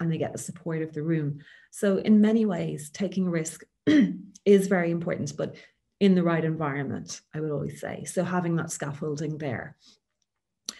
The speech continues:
Streamlining operations is another point. So stop putting off your growth by getting bogged down in unnecessary work. I think we can often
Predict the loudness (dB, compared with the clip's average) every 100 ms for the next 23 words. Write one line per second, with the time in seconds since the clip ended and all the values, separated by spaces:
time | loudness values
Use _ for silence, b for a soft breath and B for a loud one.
0 | B B -20 -2 4 6 6 6 4 2
1 | 4 8 8 6 4 4 2 0 0 0
2 | 0 -2 -2 -4 -4 -6 -6 -4 2 2
3 | 2 -2 -2 -2 -4 -10 _ _ b -6
4 | -2 -2 -2 -2 -2 0 -2 -2 -2 -2
5 | -4 -4 -6 -6 -8 -6 -6 -4 -4 -6
6 | -8 -4 -2 -2 -4 -2 -2 -2 -2 -2
7 | -4